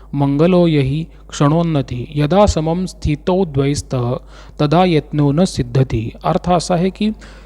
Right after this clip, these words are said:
शनी आणि मंगळ समोरासमोर आले असता तात्काळ निर्णय घेतल्यास यश मिळणं कठीण होतं, पण संयम आणि योग्य प्रयत्नानंतर सिद्धी पण मिळते, कार्यसिद्धी पण मिळते.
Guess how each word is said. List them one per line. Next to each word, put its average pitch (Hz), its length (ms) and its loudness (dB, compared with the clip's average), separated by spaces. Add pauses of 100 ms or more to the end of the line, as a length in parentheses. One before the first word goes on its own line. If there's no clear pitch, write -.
(220)
शनी 120 380 -2
आणि 180 220 2
मंगळ 180 340 0
समोरासमोर 175 680 0
आले 170 180 2
असता 180 280 0
तात्काळ 180 640 -4
निर्णय 180 380 4
घेतल्यास 165 540 6
यश 151 400 4
मिळणं 143 380 4 (120)
कठीण 147 360 2
होतं, 139 420 6 (1300)
पण 220 120 8
संयम 160 520 6
आणि 156 260 4
योग्य 147 360 2
प्रयत्नानंतर 135 760 0
सिद्धी 110 480 0
पण 185 200 6
मिळते, 139 400 -2 (120)
कार्यसिद्धी 131 600 -4
पण 190 180 2
मिळते. 139 360 -2